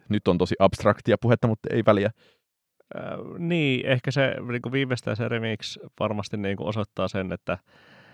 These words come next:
Speaker 2: että, niin kuin, että vaikka kuinka siellä on, niin kuin, ähm, kolme D-kuviot, niin kuin,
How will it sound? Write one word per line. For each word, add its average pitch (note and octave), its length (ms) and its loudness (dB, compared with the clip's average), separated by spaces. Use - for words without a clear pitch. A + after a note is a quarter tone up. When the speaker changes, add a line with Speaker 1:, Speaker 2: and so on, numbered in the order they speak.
Speaker 2:
että, G2 280 -8
niin F2+ 220 -2
kuin, E2+ 160 -4
että - 180 -12
vaikka F2+ 280 -2
kuinka F#2+ 260 0
siellä E2 320 -2
on, D#2+ 160 -6
niin D#2 280 -10
kuin, D#2+ 200 -8
ähm, D#2 520 -8
kolme F2 360 0
D-kuviot, - 2750 -4
niin F#2 300 -2
kuin, F2+ 300 -4